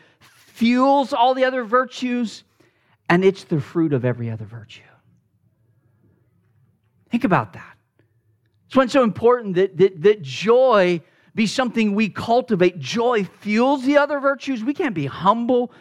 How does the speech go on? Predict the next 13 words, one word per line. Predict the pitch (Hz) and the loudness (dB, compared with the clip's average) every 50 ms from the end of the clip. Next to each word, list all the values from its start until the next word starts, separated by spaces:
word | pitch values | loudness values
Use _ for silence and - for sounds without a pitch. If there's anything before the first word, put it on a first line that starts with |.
| - - - - 180 | -20 -20 -20 -14 -4
We, | 190 254 262 | -2 -2 -2
we | 202 185 247 254 | 0 -2 -2 -2
can't | - - 262 247 233 185 160 | -2 -4 -4 -4 -4 -6 -6
be | 185 180 | -6 -6
servant-minded. | - - - 214 226 202 202 196 151 160 170 180 196 220 233 226 254 214 | -6 -2 0 2 2 2 0 -2 -4 0 2 2 2 2 0 -4 -8 -6
We | 208 262 240 | -4 -6 -4
can't | - 262 247 233 185 | -2 -4 -4 -4 -4
be | 196 196 | -6 -6
grateful. | 160 143 127 160 156 175 180 208 226 196 _ - 247 233 233 240 - - - - | -6 -6 -4 0 2 4 4 4 2 -2 _ -6 -4 -4 -4 -4 -8 -14 -14 -4
We | 202 262 226 | -4 -4 0
can't | - 269 269 254 214 | 0 -2 -2 -2 -6
be | 247 226 | -10 -12
generous | 175 139 120 135 185 190 214 226 247 247 - - | -10 -10 -6 0 0 2 2 2 2 0 0 -4